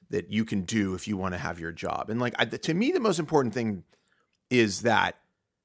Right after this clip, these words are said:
you surround yourself with really smart people who are really good at what they do, and then you listen to them, you know? And so, and so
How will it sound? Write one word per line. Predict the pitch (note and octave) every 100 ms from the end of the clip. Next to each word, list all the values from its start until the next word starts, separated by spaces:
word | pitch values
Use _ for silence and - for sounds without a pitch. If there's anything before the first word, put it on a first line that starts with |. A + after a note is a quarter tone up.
| _ _ _ _ _ -
you | B2+
surround | A#2+ D#3+ E3 F#3 F#3
yourself | D#3+ C#3+ A#2 G#2+
with | G#2+ -
really | A#2+ A#2
smart | G2+ A2+ G2+ F2
people | F2+ E2+ - A#1 _ _ _ _ _ _
who | B2+
are | A#2
really | G2 A#2+ A#2+
good | G2+ A2 G2
at |
what | F#2+ G2
they | F#2
do, | E2+ F2+ D#2+ - _ _ _
and | A2+ A2
then | A2 G#2+ F#2+ - _ _ _ _ _ -
you | A2+
listen | A2+ C3+ - F#2+
to | F2
them, | D#2+ - - _ _
you | G#2+
know? | A2 A2+ C3+ - - -
And | D3
so, | - F3+ E3 D#3 C#3+ - _ -
and | D#3
so | D3 F#3 D#3+ D3